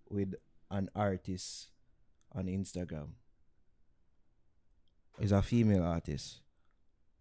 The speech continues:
And it's like, maybe I pray and I say, "Hmm, why haven't I s-, heard or seen any material from you in a while?" I met D M her and say, "Oh,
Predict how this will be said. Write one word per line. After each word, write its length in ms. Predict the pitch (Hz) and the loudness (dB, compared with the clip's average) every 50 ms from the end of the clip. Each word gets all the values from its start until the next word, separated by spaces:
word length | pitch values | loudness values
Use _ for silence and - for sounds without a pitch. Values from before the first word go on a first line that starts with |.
| _ - | _ 0
And 480 | 98 104 104 104 107 107 101 101 104 | 4 4 6 6 6 6 6 6 6
it's 140 | 104 101 101 | 6 6 6
like, 160 | 107 101 95 | 6 6 6
maybe 160 | 98 104 107 | 6 6 6
I 80 | 101 98 | 4 4
pray 180 | - - 107 101 | 2 2 2 2
and 140 | 95 98 | 2 2
I 60 | 92 92 | 2 0
say, 120 | - 98 | 0 0
"Hmm, 320 | 98 110 127 120 107 92 87 - - _ _ _ _ _ _ _ | 0 2 2 2 2 0 -2 -6 -10 _ _ _ _ _ _ _
why 160 | - 80 92 101 | -4 -2 0 2
haven't 460 | 104 104 101 101 104 104 98 - - - - | 2 2 0 0 0 -2 -4 -4 -8 -8 -4
I 320 | 101 104 104 104 104 98 98 | -2 0 0 0 0 -2 -4
s-, 160 | - - - - | -8 -14 -12 -6
heard 300 | - 113 110 107 104 104 | -4 -2 0 0 0 0
or 160 | 101 101 101 104 | 0 0 0 -2
seen 460 | - - - 117 113 107 104 98 92 | -4 -6 -6 -6 -4 -4 -4 -4 -6
any 360 | - 98 101 101 101 95 95 - _ _ _ _ _ _ _ _ _ _ _ _ - - | -6 -6 -6 -6 -6 -6 -8 -12 _ _ _ _ _ _ _ _ _ _ _ _ -8 -4
material 560 | 104 107 - - 143 143 131 120 113 104 101 | -4 -2 0 2 4 4 6 6 4 2 2
from 240 | - - 107 107 104 | 0 -2 -2 -2 -2
you 100 | 98 98 | -2 0
in 60 | 95 | 2
a 100 | 95 110 | 4 4
while?" 320 | 135 143 127 92 85 98 - _ _ _ _ _ _ _ _ _ _ _ _ _ _ _ _ _ _ _ _ _ _ _ _ _ _ _ _ - - | 4 4 2 0 -2 -6 -10 _ _ _ _ _ _ _ _ _ _ _ _ _ _ _ _ _ _ _ _ _ _ _ _ _ _ _ _ -10 -6
I 100 | - - | -2 0
met 300 | 117 117 120 - - - | 2 2 2 2 0 2
D 160 | 147 180 196 | 2 4 4
M 120 | 170 131 117 | 4 2 0
her 80 | 107 101 101 | 0 -2 -4
and 100 | 107 - | -4 -6
say, 140 | 110 113 | -6 -6
"Oh, 280 | 120 135 175 190 160 - | -6 -6 -6 -8 -8 -8